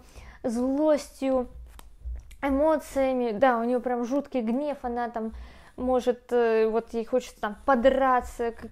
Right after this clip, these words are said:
какая-то она дерзкая стала, это тоже как побочный эффект. Но сейчас, э, просто она раз ослушалась, э, педагогов, которые ей говорят, два ослушалась педагогов,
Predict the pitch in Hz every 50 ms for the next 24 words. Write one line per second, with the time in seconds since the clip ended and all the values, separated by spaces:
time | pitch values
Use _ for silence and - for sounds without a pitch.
0 | - - - 240 - - 247 247 247 240 247 254 254 226 220 220 269 277 262 262
1 | - - - 247 233 220 - - - 240 226 226 220 220 233 247 254 - 247 -
2 | 285 277 240 240 220 - - 214 - - 247 233 220 247 247 - - - 226 233
3 | 233 - 247 214 - - - - - - - - - - - - - - - -
4 | - - - 240 269 285 262 240 262 220 - 277 311 349 392 403 392 - - -
5 | _ _ - - 254 247 226 226 - 254 262 247 - - 262 247 - - 254 247
6 | 285 294 294 320 349 359 349 330 320 - - - - - - 269 262 - 302 302
7 | 294 - - - 277 247 247 247 240 - - - 269 247 240 233 233 226 233 262
8 | 233 233 233 226 254 247 220 214 - - 247 247 - 240 233 233 233 226 226 220
9 | 233 233 233 233 220 208 208 208 196 196 254 285 311 330 302 277 269 - 277 269
10 | 254 - 254 247 240 - - 254 247 226 240 240 240